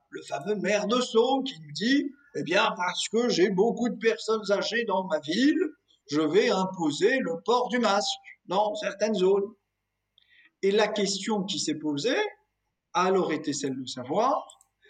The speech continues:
est-ce que le Conseil d'État va laisser passer ces initiatives locales au risque pour le citoyen de rendre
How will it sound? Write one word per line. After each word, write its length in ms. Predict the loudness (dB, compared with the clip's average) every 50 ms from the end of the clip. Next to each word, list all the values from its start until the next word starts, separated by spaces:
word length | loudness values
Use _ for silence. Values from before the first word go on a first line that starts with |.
| _ _ _ _
est-ce 200 | 0 0 2 2
que 100 | 0 0
le 160 | 0 0 -2
Conseil 480 | -2 0 0 0 0 0 0 0 -2 0
d'État 400 | 0 -2 -2 0 0 0 0 0 -2 -6 -12 _ _ _ _ _ _ _ _ _ _ _ _ _
va 240 | -10 -6 -4 -4 -2
laisser 500 | 0 0 0 0 0 -2 -2 -4 -4 -4
passer 640 | -4 -4 -4 -4 -4 -4 0 2 2 2 0 -4 -6 -10 -14 _ _ _ _ _ _ _
ces 380 | -10 -4 -4 -2 -2 -2 -2 -2
initiatives 720 | 0 0 0 -2 -2 -2 -2 -2 -2 -4 -4 -2 -2 -2
locales 420 | -2 -4 -4 -2 0 2 2 2 0 -4 -8 -12 _ _ _ 2
au 100 | 2 4
risque 400 | 4 4 2 2 0 -4 -6 -12 _ _ _ _ _ _ _ _ _ _ _ _ _ _
pour 180 | 2 2 4
le 120 | 4 2 0
citoyen 680 | 0 -2 -6 -6 -4 -2 0 0 0 0 0 0 0 0 -2 -6 -14 _ _ _ _ _ _ _ _ _ _ _
de 160 | -6 0 4
rendre 680 | 4 4 6 4 2 2 2 0 0 -2 -4 -6 -8